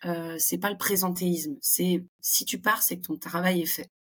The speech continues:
et il y a ce, cette confiance-là. Est-ce que cette confiance-là, elle est pas un peu tenue aussi par le fait que tu peux te faire virer du jour au lendemain ?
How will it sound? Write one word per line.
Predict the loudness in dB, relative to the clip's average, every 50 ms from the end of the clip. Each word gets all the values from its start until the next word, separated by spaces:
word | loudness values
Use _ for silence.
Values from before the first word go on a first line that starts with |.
| _ _ _ -2
et | 0
il | 0
y |
a | 0
ce, | 0 -2 -4 -4
cette | -2 -2 -2 -2 -2
confiance-là. | -4 -6 -4 -2 -2 -2 -2 -2 -4 -8 -14 -18 -20 -20 -20 -18 -10 -2
Est-ce | 0 0 0
que | 2 0
cette | -2 -2 -2 -4
confiance-là, | -6 -6 -4 -4 -2 -2 0 -2 -2 -2 -4 -2 0 0 0 -2 -4 -8 -18 -20 _ -4
elle | 0 0 0
est | 0
pas | 2 0 0
un | 2 0 0
peu | -2 -2 -2
tenue | 0 2 4 6 6 6 6
aussi | 4 4 4 2 0 0
par | 0 0 0 0
le | 2
fait | 2 2 0 0 0
que | -2 -4
tu | -4 -4 -4
peux | -4 -2
te | 0
faire | 2 2 0 0
virer | 0 0 0 0
du | 0 -2
jour | -2 -2 -2
au | -2 0
lendemain ? | 0 0 2 4 4 4 2 0